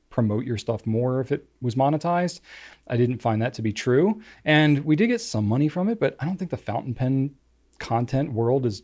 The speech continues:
super lucrative. So we weren't getting a lot of money at the time. And, um, it was like, yeah, we're just kinda forcing everybody to watch ads. And that's not really what we want. I didn't feel like it was worth the trade-off.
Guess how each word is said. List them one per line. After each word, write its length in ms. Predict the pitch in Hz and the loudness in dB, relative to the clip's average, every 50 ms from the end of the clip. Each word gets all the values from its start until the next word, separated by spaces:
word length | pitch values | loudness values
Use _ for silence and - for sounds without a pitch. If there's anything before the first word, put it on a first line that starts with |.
| _ | _
super 420 | - - - - 123 - - 127 113 | -10 -8 -6 -4 -4 -2 -2 -2 -2
lucrative. 600 | 107 113 110 - 143 131 - 135 147 151 147 - - - - - - - - _ | 0 -2 0 0 0 4 6 6 6 6 4 0 -12 -20 -20 -20 -20 -20 -16 _
So 400 | - - 147 131 123 120 117 113 | -2 4 4 6 8 8 6 6
we 200 | 113 123 147 151 | 4 4 2 2
weren't 400 | 139 123 135 139 143 - - 120 | 2 2 2 2 2 0 -2 0
getting 640 | 123 123 123 123 120 123 120 120 117 113 120 - - _ _ _ | 0 2 2 2 0 0 0 0 -2 -2 -4 -6 -12 _ _ _
a 60 | 120 | -8
lot 160 | 110 104 104 101 | -6 -6 -4 -4
of 60 | 98 | -4
money 320 | 98 101 104 104 107 - | -4 -2 -2 -2 -4 -4
at 80 | - 113 | -6 -10
the 80 | 127 | -4
time. 400 | - - 143 170 196 233 247 226 175 | 0 2 4 4 6 4 2 2 2
And, 340 | 139 135 127 131 127 113 117 | 2 2 4 4 4 4 4
um, 500 | 113 110 110 110 107 107 107 104 104 - - - - | 4 4 4 4 2 0 -2 -2 -4 -8 -14 -12 -6
it 60 | - | -2
was 160 | 117 113 107 113 | -2 0 2 2
like, 260 | 110 107 107 - - | 2 2 0 -4 -8
yeah, 100 | 127 131 | -6 -4
we're 140 | 123 139 143 | -4 -4 -4
just 100 | - - | -4 -2
kinda 140 | - 113 | -2 -4
forcing 480 | 110 - - 120 120 110 - - 120 107 | -4 -2 0 2 2 2 0 -2 -2 -2
everybody 320 | 104 101 98 104 107 107 | -4 -4 -6 -6 -6 -6
to 100 | 104 117 120 120 | -6 -8 -10 -8
watch 320 | 120 127 - - - - - - | -6 -6 -6 -6 -8 -10 -10 -10
ads. 480 | - - - - - - 135 107 - - _ - - - - - - _ | -8 -8 -8 -8 -8 -8 -8 -10 -12 -12 _ -20 -20 -20 -20 -20 -12 _
And 280 | - 143 147 151 143 131 | 0 2 4 4 6 6
that's 500 | 165 170 170 165 - - - - - - _ _ _ - | 8 8 6 6 2 -4 -6 -6 -8 -10 _ _ _ -2
not 280 | 139 120 113 113 - 117 | 0 2 2 0 0 -2
really 460 | 107 107 101 104 104 117 123 127 110 - _ 185 170 | -4 -4 -4 -4 -4 -6 -6 -8 -10 -12 _ -16 -14
what 100 | 78 - | -12 -10
we 140 | - 143 - 156 - _ - 151 151 135 | -10 -10 -10 -12 -14 _ -20 -18 -16 -12
want. 380 | 139 - - - - - - - - | -10 -10 -10 -10 -10 -12 -16 -10 -2
I 60 | 143 139 | 2 4
didn't 180 | 147 131 113 | 4 4 4
feel 80 | 127 117 | 4 2
like 140 | 110 107 - | 2 2 0
it 40 | |
was 140 | 135 120 104 | -2 -2 -2
worth 220 | 110 117 107 107 - | -4 -4 -4 -6 -10
the 40 | |
trade-off. 540 | - - - - - - - - - - _ | -12 -10 -8 -8 -8 -8 -8 -10 -12 -14 _